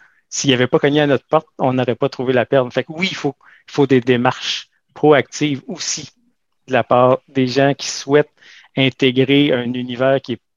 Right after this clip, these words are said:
a priori pas le leur, là. On a accueilli quelqu'un qui est arrivé spontanément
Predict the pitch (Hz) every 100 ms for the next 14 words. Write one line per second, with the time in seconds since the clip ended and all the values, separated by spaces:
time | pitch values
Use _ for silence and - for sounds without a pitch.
0 | _ _ _ - 120 - 123 127 131 127
1 | 117 117 139 165 151 165 - - _ _
2 | 127 131 143 - 139 151 151 131 147 165
3 | - - _ _ - 123 123 123 135 -
4 | 151 143 127 120 131